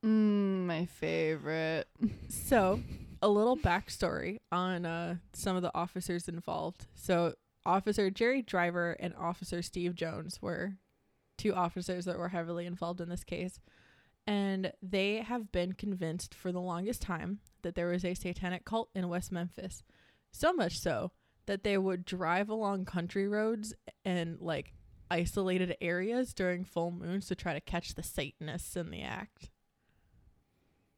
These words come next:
Speaker 1: You know, I shouldn't have to say this.
Speaker 2: Here we go. <laughs>
Speaker 1: But I will say this.
Speaker 2: <laughs>
Speaker 1: There has never been an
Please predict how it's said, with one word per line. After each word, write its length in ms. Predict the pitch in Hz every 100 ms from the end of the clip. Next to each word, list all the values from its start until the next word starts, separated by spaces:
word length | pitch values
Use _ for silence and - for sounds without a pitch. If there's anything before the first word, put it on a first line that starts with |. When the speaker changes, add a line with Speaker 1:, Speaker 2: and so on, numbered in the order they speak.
| _ _ _ _ - - - - - - - - - - - - - - -
Speaker 1:
You 160 | 233 240
know, 420 | 226 220 214 - - _ _ _ _
I 140 | - 214
shouldn't 460 | - - 220 240
have 260 | 240 233 -
to 120 | 214
say 300 | 208 190 180
this. 600 | 208 220 226 - - - - - -
Speaker 2:
Here 140 | 196 190
we 80 |
go. 180 | 185 101 165
<laughs> 80 | 196
Speaker 1:
But 300 | 180 190 185
I 140 | 170
will 200 | 175 180
say 260 | 180 175 170
this. 420 | 175 208 214 - 302 -
Speaker 2:
<laughs> 160 | 208 -
Speaker 1:
There 280 | 190 196
has 340 | 220 254 269 240
never 600 | 220 208 190 196 247 262
been 560 | 220 185 180 170 170 185 _ _ _ _ -
an 220 | 196